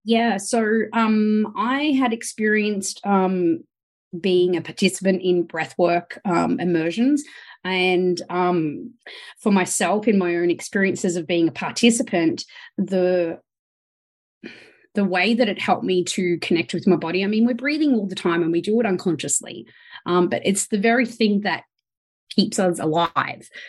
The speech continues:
Uh, but we don't, we, we've gone into a space where we just do it so naturally that we don't understand how potent and how,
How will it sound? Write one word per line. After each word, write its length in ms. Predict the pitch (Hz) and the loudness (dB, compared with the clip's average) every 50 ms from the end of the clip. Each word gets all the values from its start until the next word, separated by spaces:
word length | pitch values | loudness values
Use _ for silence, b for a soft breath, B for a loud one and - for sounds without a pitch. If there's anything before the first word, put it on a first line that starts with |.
| B B B | B B B
Uh, 280 | 208 196 185 180 185 175 | 0 0 2 2 0 0
but 280 | 170 190 - - - _ _ _ _ - - _ _ | 0 -2 -4 -4 -6 _ _ _ _ -20 -20 _ _
we 120 | - 202 202 | -2 -2 -2
don't, 560 | 175 - - 202 202 214 226 233 233 - - _ _ _ _ _ _ - - - - _ _ _ _ _ - - 202 202 - | 0 0 0 0 2 2 2 0 0 -2 -8 _ _ _ _ _ _ -20 -20 -20 -20 _ _ _ _ _ -12 -10 -8 0 4
we, 160 | 220 202 208 - - 220 | 4 4 4 2 -4 -4
we've 220 | 202 208 208 202 | -2 0 0 0
gone 260 | 208 226 226 233 233 | 0 -2 0 0 2
into 320 | 226 226 220 - 240 196 196 | 2 2 0 0 -2 -2 -2
a 60 | 196 | -2
space 600 | 196 - - 196 185 185 185 185 190 - - - - | -4 -6 -2 0 0 0 0 -2 -4 -8 -12 -8 -2
where 200 | 190 185 180 175 | 0 2 2 2
we 200 | 175 190 190 175 | 2 0 -2 -2
just 240 | - 196 196 - | -2 -6 -6 -2
do 140 | - 196 185 | 0 0 0
it 160 | 175 - - _ - | 0 -2 -6 _ -12
so 240 | - - - 202 190 | -6 0 0 2 2
naturally 580 | 180 180 180 - - - 254 214 190 185 175 | 2 0 0 -2 -2 -4 -2 -2 0 0 0
that 180 | 170 185 165 - | 0 0 -2 0
we 100 | 175 175 | -2 -2
don't 400 | 160 - 185 175 180 175 - - B B B B B B B B _ _ _ - | 0 0 0 0 0 0 -2 -4 B B B B B B B B _ _ _ -2
understand 600 | 190 190 190 175 180 - - 202 170 170 165 175 | 2 2 2 2 2 0 0 0 0 2 2 0
how 180 | - 202 165 160 | 0 0 -2 -4
potent 640 | - - - 170 151 147 - - 170 156 147 - - | -4 -4 -2 0 0 0 2 2 2 2 2 0 -2
and 200 | 170 160 151 160 | -6 -4 -4 -2
how, 600 | - - 170 160 156 156 151 147 147 143 151 | 0 2 2 2 2 0 0 -2 -4 -6 -8